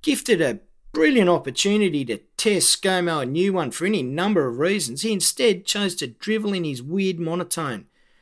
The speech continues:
That bloke could bore a train spotter. Jesus, get your balls out of your purse and have a go, Albo.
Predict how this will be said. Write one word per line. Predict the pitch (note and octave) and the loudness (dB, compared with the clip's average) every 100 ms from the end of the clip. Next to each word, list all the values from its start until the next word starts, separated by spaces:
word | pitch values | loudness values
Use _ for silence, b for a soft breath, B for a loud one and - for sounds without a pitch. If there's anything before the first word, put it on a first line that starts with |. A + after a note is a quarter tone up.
| _ _ - | _ _ -8
That | G#3 | -6
bloke | - F#3 F3+ | 0 0 0
could | - C3 - | -6 -8 -4
bore | E3+ E3+ | 0 2
a | D3 | 0
train | - D#3+ D#3 D3+ | -2 -2 -2 -4
spotter. | - D#3 C3+ G2 - _ _ _ _ _ _ _ _ | -4 -6 -8 -10 -16 _ _ _ _ _ _ _ _
Jesus, | - D#3 C3+ - - | -8 -6 -6 -6 -4
get | G#3 | -4
your | F#3+ - | -6 -6
balls | - F3 E3+ E3 | 0 2 2 0
out | D#3 | -2
of | |
your | B2 | -6
purse | - D#3 C#3+ - | -8 -6 -4 -6
and | C3+ | -6
have | B2+ | -12
a | |
go, | B2 B2+ A#2+ | -12 -12 -10
Albo. | A2 A2 C#3 D#3 | -12 -10 -10 -10